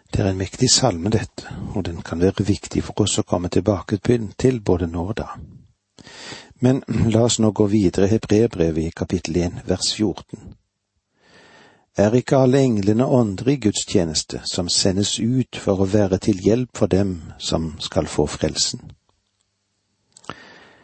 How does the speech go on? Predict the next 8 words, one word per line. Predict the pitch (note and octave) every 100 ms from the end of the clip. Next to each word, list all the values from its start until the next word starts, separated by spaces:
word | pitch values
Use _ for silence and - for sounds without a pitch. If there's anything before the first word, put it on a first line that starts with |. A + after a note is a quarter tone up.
| _ -
Her | F2+ A2 A2 - G2
må | A#2 G#2
vi | A2 G#2+ F2 - - - -
lese | G2 F2+ - G2
nøye | G2 G#2 F2 E2 E2
hva | F#2+
det | G#2 -
står. | - G2+ G2+